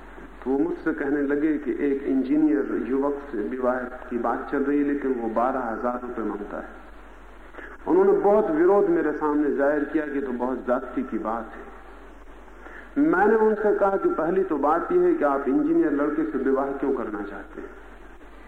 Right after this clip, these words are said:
किसी चम्हार लड़के से विवाह क्यों नहीं करते? किसी मजदूर लड़के से विवाह क्यों नहीं करते? आप ये तो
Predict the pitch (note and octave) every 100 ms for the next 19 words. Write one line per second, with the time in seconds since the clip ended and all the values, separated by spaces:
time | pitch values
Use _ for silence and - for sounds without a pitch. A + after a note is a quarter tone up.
0 | - - - - - B2+ C#3+ C#3+ C#3 C3+
1 | D3 D3 D3+ D3 D3+ C#3+ C#3+ D3 D3 D3
2 | C#3+ C3 G2+ F2+ - - - - - -
3 | - - - - - - - - - -
4 | - - - - - - - - - -
5 | - - - - - - D3 D#3 D#3 D3
6 | D3 F#3 F#3 F3+ F#3 F3+ E3+ E3 D#3 D3+
7 | C3+ A2+ - - - - - - - -
8 | - - - - - - - E3+ F#3+ F3
9 | G3+